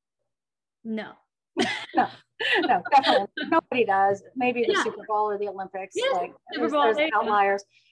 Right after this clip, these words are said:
Speaker 2: But normally commercials on T V are terrible
Speaker 1: Mm-hmm.
Speaker 2: because they're not personalized to you. So it's just noise that you try to fast forward through or pause. So, you know, you could,
Speaker 1: Mm-hmm.
Speaker 2: you know,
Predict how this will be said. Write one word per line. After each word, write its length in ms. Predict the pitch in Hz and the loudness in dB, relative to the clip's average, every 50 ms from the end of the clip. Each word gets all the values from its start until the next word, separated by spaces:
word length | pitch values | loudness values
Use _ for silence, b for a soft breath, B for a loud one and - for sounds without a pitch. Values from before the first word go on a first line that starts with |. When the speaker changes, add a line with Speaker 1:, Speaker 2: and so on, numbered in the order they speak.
| b b | b b
Speaker 2:
But 160 | - 233 233 - - | 0 0 0 0 -4
normally 360 | 240 262 285 302 330 320 302 - | -2 -2 0 0 0 -2 -4 -6
commercials 320 | 254 240 233 240 269 233 | -6 -8 -8 -8 -10 -10
on 160 | 220 208 202 | -10 -10 -10
T 140 | 196 - 220 | -8 -10 -10
V 220 | 185 196 202 208 - | -6 -4 -4 -4 -4
are 300 | 190 185 180 175 175 - _ _ _ _ _ _ _ _ _ _ _ - - - - | -4 -4 -4 -4 -6 -10 _ _ _ _ _ _ _ _ _ _ _ -20 -18 -10 -4
terrible 440 | 349 381 330 - - - - - _ _ _ _ _ _ _ _ - | -2 -2 -2 -2 -4 -10 -16 -18 _ _ _ _ _ _ _ _ -4
Speaker 1:
Mm-hmm. 120 | 226 233 | -4 -4
Speaker 2:
because 420 | 202 233 233 220 214 208 202 - _ 208 | -2 -2 -2 -2 -2 -4 -6 -10 _ -10
they're 140 | 214 208 | -8 -8
not 240 | 208 220 226 254 262 _ _ | -6 -8 -8 -10 -10 _ _
personalized 680 | - - 294 285 - - 226 185 - 202 - 190 - - | -10 -8 -8 -6 -4 -4 -4 -4 -4 -8 -10 -18 -20 -20
to 100 | _ - | _ -16
you. 140 | - - - | -16 -16 -16
So 200 | - - 440 427 | -14 -10 -6 -6
it's 120 | - - - | -6 -6 -8
just 280 | - 269 269 - - _ _ _ | -16 -16 -16 -16 -18 _ _ _
noise 580 | 208 208 208 214 226 247 269 214 180 175 - | -12 -10 -8 -4 -2 -2 -2 -2 -4 -8 -12
that 100 | - - | -14 -14
you 200 | - 196 196 185 _ _ | -12 -12 -14 -14 _ _
try 200 | - _ 240 226 | -20 _ -14 -14
to 60 | 220 | -14
fast 280 | - _ 208 202 - _ | -12 _ -14 -14 -14 _
forward 300 | - 247 240 226 202 190 - _ | -4 -4 -2 -2 -4 -8 -10 _
through 160 | 180 156 135 | -14 -12 -10
or 180 | 147 147 160 - _ - | -10 -12 -12 -12 _ -6
pause. 420 | - - 214 202 202 202 196 - | -2 0 2 2 0 -2 -4 -8
So, 180 | - 190 185 185 180 | -12 -12 -10 -10 -10
you 120 | 214 196 | -10 -12
know, 120 | 175 170 165 | -12 -14 -16
you 100 | - - _ | -18 -16 _
could, 120 | 196 180 - _ _ - | -16 -16 -16 _ _ -10
Speaker 1:
Mm-hmm. 480 | 233 202 214 226 214 202 208 226 226 226 | -8 -6 -6 -6 -6 -6 -8 -8 -10 -12
Speaker 2:
you 40 | 226 - | -12 -10
know, 300 | - - - - - | -8 -4 -4 -4 -6